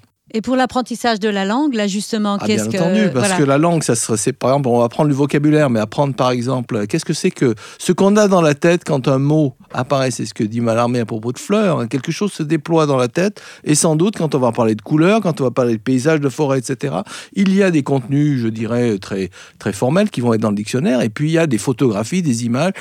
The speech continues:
Speaker 2: des expériences corporelles. La culture, elle est faite de ça,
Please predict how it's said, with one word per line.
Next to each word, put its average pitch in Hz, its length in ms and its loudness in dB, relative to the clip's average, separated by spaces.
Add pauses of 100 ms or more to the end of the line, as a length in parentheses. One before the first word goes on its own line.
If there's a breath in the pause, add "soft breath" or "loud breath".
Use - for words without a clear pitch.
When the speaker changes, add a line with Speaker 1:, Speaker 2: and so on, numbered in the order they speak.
(220 loud breath)
Speaker 2:
des 131 180 0
expériences 147 480 0
corporelles. 123 500 -2 (220 loud breath)
La 151 160 2
culture, 220 460 0
elle 156 100 2
est 139 60 2
faite 180 340 -2
de 127 140 -2
ça, 123 380 -4